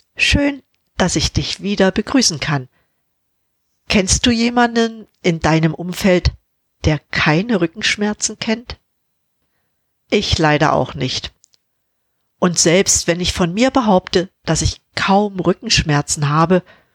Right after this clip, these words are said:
so gibt es doch, wenn auch sehr, sehr selten, Zeiten, in denen ich Rückenschmerzen bekomme. Und tatsächlich ist es auch so, dass Rückenschmerzen nicht nur in Deutschland ein großes Problem darstellen.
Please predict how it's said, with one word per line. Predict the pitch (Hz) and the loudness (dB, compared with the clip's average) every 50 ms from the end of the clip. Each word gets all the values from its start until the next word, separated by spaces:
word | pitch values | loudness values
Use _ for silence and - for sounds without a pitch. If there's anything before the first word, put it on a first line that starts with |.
| _ _ _ _ _ - | _ _ _ _ _ -4
so | - 165 170 160 | 0 0 0 0
gibt | - - 247 - - - | 0 -4 -6 -4 0 0
es | 226 - - - - | 0 0 0 -2 0
doch, | - 247 320 302 - - - - - _ _ _ _ _ _ _ _ _ | 0 0 0 0 -2 -6 -6 -8 -12 _ _ _ _ _ _ _ _ _
wenn | - 139 131 127 - | -2 -2 -2 0 0
auch | 101 127 120 - - | -2 -2 -2 -2 -2
sehr, | - 139 131 151 180 196 208 208 208 185 | -2 0 2 2 2 4 4 2 0 0
sehr | 165 - 143 143 147 143 135 | 0 2 2 2 2 2 2
selten, | 127 - 147 143 165 165 160 - 160 151 | 0 2 2 2 2 2 0 -4 -10 -10
Zeiten, | - - - 180 170 180 190 - - 202 202 - - - - - - - _ _ - | -4 -2 -2 0 2 0 0 -2 -6 -16 -16 -16 -20 -20 -20 -20 -20 -20 _ _ -2
in | 220 220 208 | 0 0 0
denen | - 233 226 226 247 226 - | 0 0 0 2 0 0 0
ich | 220 - - - - | 0 0 0 0 -2
Rückenschmerzen | 139 - - 147 - - - 165 160 160 - - 185 170 | -2 -4 -4 -6 -4 -2 0 0 0 2 0 -2 -2 0
bekomme. | 175 175 - - 147 127 123 120 127 - _ _ _ _ _ _ _ _ _ _ _ _ _ _ _ _ _ _ _ _ _ - | -2 -4 -2 0 0 0 0 -2 -6 -6 _ _ _ _ _ _ _ _ _ _ _ _ _ _ _ _ _ _ _ _ _ -4
Und | - 233 - | -4 -2 0
tatsächlich | - 277 269 - - 277 285 - 233 190 - | 0 0 0 0 0 -2 -2 -2 -6 -4 0
ist | - 220 - - - | 0 0 0 0 -2
es | 247 - - | 0 0 0
auch | 185 143 131 | 0 0 0
so, | - - - 165 165 156 156 _ _ _ _ - - _ _ _ _ _ - | 0 0 2 2 0 0 -2 _ _ _ _ -20 -20 _ _ _ _ _ -2
dass | - 156 - - - - | 0 0 2 2 0 0
Rückenschmerzen | 208 247 - 269 233 - - - 214 208 208 208 - - - 208 202 202 196 | 0 -2 -2 -2 -2 -2 0 0 2 0 0 0 -2 -4 -4 -4 -6 -8 -4
nicht | 214 262 285 - - - - - | -2 -2 0 0 -2 -6 -6 -4
nur | 220 214 214 190 | 0 2 2 2
in | - 185 | 2 2
Deutschland | - 185 180 180 - - - 143 139 135 - | 2 2 2 2 2 0 0 0 -2 -2 -4
ein | 139 135 | -6 -4
großes | - - 143 165 - 196 175 - | -2 0 0 2 2 2 0 0
Problem | - - 165 - 143 139 131 127 - | -2 -4 -2 0 0 0 0 0 -2
darstellen. | 123 113 117 - - - - 120 117 117 123 | -2 -2 -2 -2 -4 -2 -2 -2 -4 -4 -8